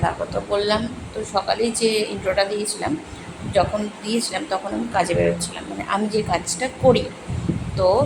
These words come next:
সেই কাজটা সার্ভে ডিপার্টমেন্ট আর, আর ডেঙ্গুর সার্ভে, ডেঙ্গু ম্যালেরিয়া,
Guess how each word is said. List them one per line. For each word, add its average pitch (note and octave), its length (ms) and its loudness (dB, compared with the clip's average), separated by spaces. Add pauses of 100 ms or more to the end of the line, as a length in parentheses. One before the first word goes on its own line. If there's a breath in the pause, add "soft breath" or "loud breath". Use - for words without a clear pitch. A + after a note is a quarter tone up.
সেই G3 140 0 (100)
কাজটা E3+ 300 2 (340)
সার্ভে F3+ 280 4
ডিপার্টমেন্ট G#3 560 -2 (360)
আর, F3+ 320 2 (180)
আর F3 280 0 (320)
ডেঙ্গুর G#3+ 380 4 (460)
সার্ভে, F3+ 320 2
ডেঙ্গু F3+ 380 -4
ম্যালেরিয়া, F3 420 2